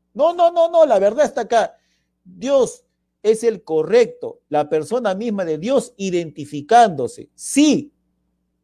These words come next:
la persona misma de Dios identificada. Aquellos fariseos podían hacerle frente y decir, "Nosotros somos de Dios, aquí tenemos las leyes y todo esto". Y ahí estaba parada la misma palabra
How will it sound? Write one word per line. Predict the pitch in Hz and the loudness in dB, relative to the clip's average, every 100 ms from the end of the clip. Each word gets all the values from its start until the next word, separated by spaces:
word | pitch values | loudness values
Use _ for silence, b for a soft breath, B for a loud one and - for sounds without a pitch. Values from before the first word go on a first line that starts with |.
| _ | _
la | - 165 175 175 | 0 4 4 4
persona | 160 156 - 254 277 247 220 185 | 2 2 2 2 2 2 0 0
misma | 180 254 277 196 190 | -4 -2 0 0 -4
de | 156 151 | -4 -6
Dios | 151 240 247 - _ | -2 0 0 -2 _
identificada. | 175 156 147 139 123 131 - 185 139 - | -6 -6 -6 -12 -12 -8 4 4 4 0
Aquellos | 143 143 269 262 | -2 0 0 0
fariseos | - 160 156 254 269 120 - _ _ _ | 2 0 2 2 2 0 -4 _ _ _
podían | 151 196 240 190 | -2 0 -2 0
hacerle | 143 220 208 156 | -2 0 0 0
frente | 220 240 214 175 | 2 0 0 -4
y | |
decir, | 151 147 240 185 _ _ _ _ | -4 -2 0 0 _ _ _ _
"Nosotros | 131 135 135 262 208 170 | -4 -2 4 4 4 4
somos | 254 240 | 4 4
de | 160 139 | 4 4
Dios, | 240 269 208 - _ _ | 6 4 4 -2 _ _
aquí | - 143 240 | -4 -4 -4
tenemos | 196 190 214 208 170 | -4 -2 -2 -2 0
las | 135 | 0
leyes | 127 220 254 226 165 156 | 4 4 6 4 -2 -6
y | 143 | 0
todo | 226 220 | 4 6
esto". | 254 - - - _ _ _ _ | 6 4 -6 -14 _ _ _ _
Y | 123 | -6
ahí | 135 196 | -4 -2
estaba | 214 - 208 196 170 _ _ _ | -4 -2 -2 -2 -4 _ _ _
parada | 135 156 202 | -2 2 2
la | 180 143 | 2 0
misma | 170 220 180 170 | -2 -4 0 -2
palabra | 143 170 196 180 165 | 2 2 2 2 -2